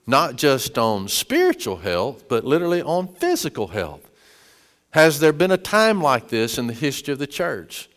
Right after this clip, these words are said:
Not that I know of, except maybe a, a brief interval there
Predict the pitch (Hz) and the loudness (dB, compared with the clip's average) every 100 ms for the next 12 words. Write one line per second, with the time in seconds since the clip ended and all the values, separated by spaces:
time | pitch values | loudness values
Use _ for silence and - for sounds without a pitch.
0 | _ _ _ - 113 165 - 143 214 240 | _ _ _ -6 -2 0 0 0 0 -2
1 | 104 85 76 87 101 117 - - 156 - | -4 -4 -6 -10 -10 -10 -6 -2 -4 -4
2 | 165 196 240 175 131 113 - - - _ | -4 -2 -2 -2 -2 -2 -6 -20 -20 _
3 | _ - 104 117 104 120 151 143 - - | _ -12 -10 -10 -8 -2 -2 -2 -8 -20
4 | - _ _ _ _ _ - 127 135 117 | -20 _ _ _ _ _ -6 -6 -4 -4
5 | 120 117 107 113 110 107 | -4 -4 -4 -2 -2 -4